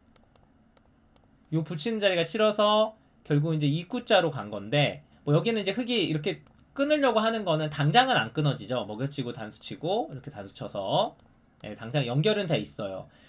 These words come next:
그런데 백의 형태가 별로 훌륭한 형태가 아니에요. 이렇게 이쪽 네 점이 다 잡힌 거에 불-,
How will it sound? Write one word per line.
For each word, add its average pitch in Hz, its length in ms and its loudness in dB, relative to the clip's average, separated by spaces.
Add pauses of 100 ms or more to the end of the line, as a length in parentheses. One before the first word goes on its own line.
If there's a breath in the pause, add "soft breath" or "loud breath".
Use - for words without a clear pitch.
(160 soft breath)
그런데 170 560 0 (240)
백의 165 300 0
형태가 208 640 2 (920)
별로 160 220 2
훌륭한 277 400 2
형태가 180 280 -2
아니에요. 92 460 -10 (400 soft breath)
이렇게 160 640 2
이쪽 160 460 -4
네 127 200 4
점이 196 280 0
다 160 140 0
잡힌 190 640 -8
거에 170 360 4
불-, 139 260 -6